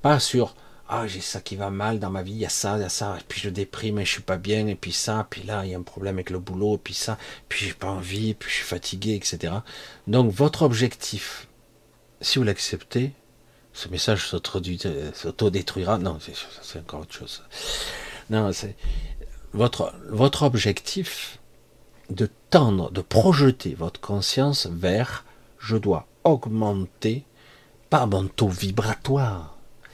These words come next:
qui est abstrait. C'est trop abstrait dans le mental, ça. C'est quoi, mon taux vibratoire ? Ah, je dois être gai, je dois être en joie, je dois rire tout le temps. Ouais, ça augmente les vibrations. Non, vous devez augmenter votre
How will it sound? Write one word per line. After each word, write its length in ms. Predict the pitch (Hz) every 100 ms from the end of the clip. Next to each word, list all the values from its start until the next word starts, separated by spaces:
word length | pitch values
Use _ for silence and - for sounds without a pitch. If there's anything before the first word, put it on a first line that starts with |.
| - -
qui 100 | -
est 100 | 95
abstrait. 600 | - - - - 117 - - - - - - - -
C'est 260 | - 120
trop 180 | - 135
abstrait 600 | - - - - - 165
dans 140 | 95 92
le 80 | 101
mental, 460 | 98 92 95 90
ça. 260 | - - - - - - - -
C'est 160 | 110
quoi, 260 | - 107 113
mon 140 | 104
taux 140 | - 101
vibratoire ? 420 | 98 92 104 92
Ah, 200 | 214 320
je 80 | 123
dois 120 | 127
être 200 | 131 139
gai, 340 | 120 120 151
je 80 | 139
dois 140 | 131 113
être 160 | -
en 160 | 107 107
joie, 320 | 107 120 127 - -
je 80 | -
dois 160 | 131
rire 300 | 117 135 131
tout 120 | -
le 60 | 101
temps. 320 | - 104 107
Ouais, 200 | 95 123
ça 160 | - -
augmente 340 | 82 107 110
les 100 | 85
vibrations. 540 | 90 92 95 - - - - - - - - - - -
Non, 300 | 101 90 - -
vous 120 | 98
devez 280 | 101 117 113 -
augmenter 760 | 170 156 135 123 107 - - 127
votre 400 | 101 90 -